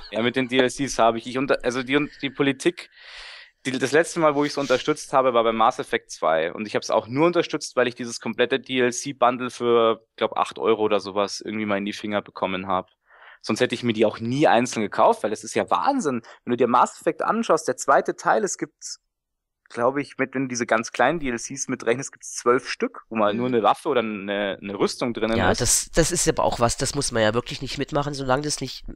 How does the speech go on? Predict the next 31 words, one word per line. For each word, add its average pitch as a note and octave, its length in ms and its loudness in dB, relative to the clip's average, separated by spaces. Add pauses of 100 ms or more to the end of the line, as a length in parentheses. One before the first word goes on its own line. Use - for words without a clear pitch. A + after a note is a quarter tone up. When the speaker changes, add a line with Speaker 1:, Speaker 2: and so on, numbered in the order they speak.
Speaker 2:
irgendwas D3 360 0
mit C3 100 -6
der B2+ 80 -2
Story B2+ 320 0
zu D3+ 160 -2
tun C#3 260 -6
hat, C3 140 -6
finde C3 200 -6
ich - 40 -6
das - 160 -6
auch - 120 -8
ziemlich A#2 300 -4
unattraktiv. A2 840 -4 (320)
Speaker 1:
Ja, C#3+ 60 4
aber B2+ 140 4
ich A#2+ 80 -4
muss C3 140 -6
sagen, C3+ 260 2
die A2+ 80 -6
Story-D D3+ 540 2
L F3+ 120 2
Cs F#3 280 -8
wiederum, F3+ 460 -2 (140)
die A#2 120 -8
würde D3 140 2
ich - 80 -4
jetzt - 200 0
nicht D#3+ 120 -8
mehr D#3+ 80 0
missen D#3 320 -2
wollen. F2 360 0